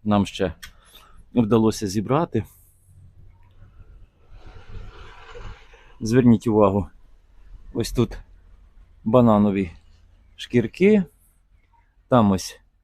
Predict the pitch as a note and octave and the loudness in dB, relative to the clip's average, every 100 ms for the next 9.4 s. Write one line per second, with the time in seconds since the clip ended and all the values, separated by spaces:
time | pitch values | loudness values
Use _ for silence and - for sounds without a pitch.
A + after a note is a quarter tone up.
0 | _ _ G#2+ D3 G#3+ F#3 G3 - F3+ D#3+ | _ _ -2 2 4 2 -4 -4 -4 -4
1 | - _ _ _ _ _ _ _ _ - | -10 _ _ _ _ _ _ _ _ -18
2 | - D#3 D3+ C#3 C#3 C3+ C3 G#2+ A#2+ A#2 | -2 2 2 2 2 2 0 0 2 2
3 | A#2 A2 - A2 A2+ A2+ A2+ A2 G#2 G2 | 0 -2 -4 -2 0 0 0 2 0 -4
4 | _ _ _ _ _ - F#2+ F#2+ F#2 F2+ | _ _ _ _ _ -10 -4 -2 -2 -2
5 | A#2 B2 - - A2+ G#2+ - _ D#3 B2 | -2 -2 -4 -6 -4 -4 -10 _ -8 -6
6 | A2+ A#2+ A2 G2+ G2+ G2+ G2+ F#2+ F#2+ G#2+ | -2 2 2 0 -4 -2 -2 -2 -4 -2
7 | C#3+ G#3+ - F2 _ _ _ _ _ _ | 2 2 0 -12 _ _ _ _ _ _
8 | _ _ _ _ - G#3+ A2+ B2 A#2 G#2 | _ _ _ _ -8 -6 0 2 2 0
9 | - - F#2+ | -4 -10 -8